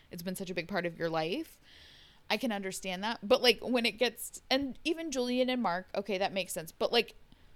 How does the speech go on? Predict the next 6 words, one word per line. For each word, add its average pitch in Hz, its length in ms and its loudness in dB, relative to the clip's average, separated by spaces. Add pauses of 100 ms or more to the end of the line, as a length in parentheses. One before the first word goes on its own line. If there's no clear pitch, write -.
(1160)
you 285 160 0
know, 180 260 0 (1400)
once 269 400 2
we 311 120 -4
get 214 340 2
into, 180 960 -2